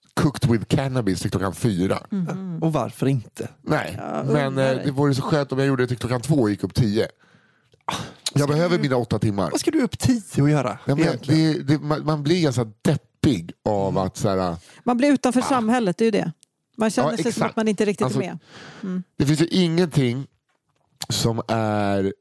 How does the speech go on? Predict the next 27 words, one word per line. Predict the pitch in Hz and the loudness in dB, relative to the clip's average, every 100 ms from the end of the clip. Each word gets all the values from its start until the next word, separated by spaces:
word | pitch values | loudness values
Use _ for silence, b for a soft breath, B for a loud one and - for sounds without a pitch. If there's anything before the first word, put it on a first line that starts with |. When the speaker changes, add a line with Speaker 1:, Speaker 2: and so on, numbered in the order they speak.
| - | -10
Speaker 1:
så, | - - - - 110 101 95 | -8 -8 -8 -4 2 2 2
som | 131 | 2
jag | 127 117 | 2 2
romantiserar | 113 113 131 - 165 151 117 | 0 -2 -4 0 2 4 2
så | - 104 | 2 0
mycket | 98 - 98 90 | 0 0 0 0
som, | - 92 92 90 | 0 -2 0 2
eh, | 90 87 - | 0 0 -2
att, | 104 - | -4 -2
vet, | 92 - | -2 2
gå | |
upp, | 101 95 | 2 2
gå | 120 | 0
upp | 110 98 | 0 -4
tidigt. | - 113 110 127 - | 0 0 2 0 -2
Speaker 3:
Mhm. | 160 123 | -4 -4
Speaker 2:
Mm. | 139 185 165 - _ _ - | -4 -6 -10 -12 _ _ -4
Speaker 1:
Med | - | 0
typ | 123 - | 0 0
sju. | - 147 104 87 98 - | 0 2 0 -2 -8 -6
Speaker 2:
Mm. | 202 185 | -6 -4
Speaker 3:
Mm. | 143 127 117 | -2 0 0
Speaker 1:
Och | 117 | 0
vara | 113 117 | 0 -2
ute | - | -2
på | 110 | -2
stan | - 135 95 | 0 0 0